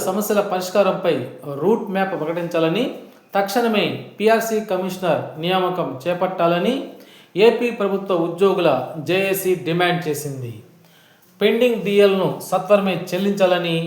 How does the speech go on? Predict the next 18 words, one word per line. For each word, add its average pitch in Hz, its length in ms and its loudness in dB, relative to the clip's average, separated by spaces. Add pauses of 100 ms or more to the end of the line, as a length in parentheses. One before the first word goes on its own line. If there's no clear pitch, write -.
(280)
విజ్ఞప్తి 170 400 -4 (140)
చేశారు. 175 420 2 (360)
ఉద్యోగుల 220 420 2
అసంతృప్తిని 233 840 0 (120)
అర్థం 214 220 -2 (100)
చేసుకోవాలని, 190 800 2 (180)
తమ 160 320 0
సమస్యలపై 170 640 -2
దృష్టి 160 420 -6
సారించాలని 190 800 0 (640)
ఏపీ 220 340 2 (140)
ఎన్జీఓ 180 360 2 (220)
జేఏసీ 170 580 -4 (120)
చైర్మన్ 185 380 0 (140)
ఏ 160 140 0
విద్యాసాగర్ 165 800 0
డిమాండ్ 147 380 0
చేశారు. 127 480 -8